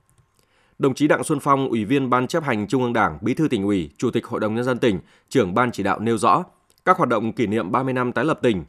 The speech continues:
mở đầu cho hàng loạt các sự kiện chính trị, kinh tế, xã hội cho năm đầu tiên thực hiện nghị quyết Đại hội Đảng toàn quốc lần thứ mười ba, nghị quyết Đại hội Đảng bộ tỉnh lần thứ mười sáu.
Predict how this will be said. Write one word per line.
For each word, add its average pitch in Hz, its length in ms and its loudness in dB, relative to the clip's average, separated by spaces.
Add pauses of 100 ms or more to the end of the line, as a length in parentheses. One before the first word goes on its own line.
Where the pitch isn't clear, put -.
(120)
mở 107 160 0
đầu 110 220 2
cho 143 160 0
hàng 123 180 -4
loạt 101 220 2
các 160 140 -2
sự 113 100 -6
kiện 95 220 -2
chính 127 160 -2
trị, 101 240 0
kinh 120 200 -4
tế, 110 280 0
xã - 180 0
hội 143 200 2 (280)
cho 131 140 0
năm 123 220 0
đầu 98 120 0
tiên 117 260 2
thực 101 160 -4
hiện 104 220 0
nghị 110 100 0
quyết 170 180 0
Đại 113 100 0
hội 98 160 0
Đảng 95 300 -2
toàn 98 240 0
quốc 185 220 2
lần 98 200 -2
thứ 110 120 -4
mười 135 140 -2
ba, 110 200 6 (400)
nghị 123 120 0
quyết 190 240 4
Đại 113 120 2
hội 107 140 0
Đảng 90 240 -2
bộ 107 180 0
tỉnh 92 320 -2
lần 92 140 -2
thứ 107 100 -6
mười 131 120 -2
sáu. 113 300 0